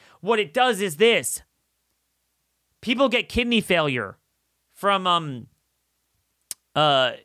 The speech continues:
remdesivir. And what happens is, so the fluids back up on, on the guy. So he's lying down, on, and then they put him on a ventilator,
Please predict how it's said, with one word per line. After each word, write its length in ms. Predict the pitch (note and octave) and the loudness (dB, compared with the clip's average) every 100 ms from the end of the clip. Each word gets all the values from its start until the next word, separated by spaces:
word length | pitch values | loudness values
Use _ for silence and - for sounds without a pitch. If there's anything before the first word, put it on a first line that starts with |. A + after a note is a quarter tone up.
| _ D3+ | _ -4
remdesivir. 640 | F3 F3 G3 D#3 B2+ - - _ _ _ _ - | -2 0 -2 -4 -10 -14 -20 _ _ _ _ -4
And 100 | G#3 | 0
what 140 | G#3+ | 0
happens 480 | E3+ C4+ C#4+ A3+ F#3 | 0 -2 0 -2 0
is, 340 | F#3+ D#3+ - | 0 -2 -6
so 120 | - G3+ | -4 -2
the 100 | F#3+ | -2
fluids 520 | - F#3+ B3+ G#3+ D3 | -4 -4 0 0 -2
back 440 | - A3+ G3+ - - | -4 -2 -2 -4 -2
up 280 | G#3+ A3+ - | 0 0 -4
on, 320 | - D3+ C#3+ C3 | -6 -4 -4 -6
on 160 | C#3+ C#3 | -6 -6
the 60 | |
guy. 340 | B2 A#2+ F#2 - _ _ _ _ _ _ _ _ _ - | -6 -6 -8 -14 _ _ _ _ _ _ _ _ _ -6
So 160 | A#3 | -4
he's 140 | A3 F3 | -2 -2
lying 520 | G3 A#3+ C4+ B3 D#3 | 2 4 2 -2 -2
down, 400 | A3 A3 G3+ F#3+ | 0 0 0 -2
on, 240 | E3 F3+ | -2 -2
and 180 | F3+ F#3+ | -2 -2
then 80 | A3 | -2
they 100 | G#3+ | -2
put 160 | A3 | -2
him 80 | A3 | -2
on 80 | G3+ | -2
a 60 | E3 | 0
ventilator, 640 | A3 G#3 D#3 A#2+ F#2+ - | -2 -2 -2 -2 -6 -12